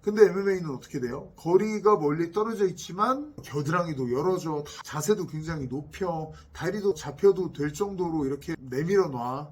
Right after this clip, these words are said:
타이트함이 상당히 적습니다. 이러다 보니까 큰 기술이 좀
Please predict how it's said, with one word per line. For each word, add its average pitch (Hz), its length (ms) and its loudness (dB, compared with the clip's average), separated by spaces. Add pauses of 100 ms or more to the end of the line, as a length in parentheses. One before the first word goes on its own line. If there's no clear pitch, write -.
(140)
타이트함이 214 640 -2
상당히 185 420 -6
적습니다. 127 680 -8
이러다 214 340 0
보니까 131 680 -6 (840)
큰 262 180 -4
기술이 143 540 -2
좀 127 440 -10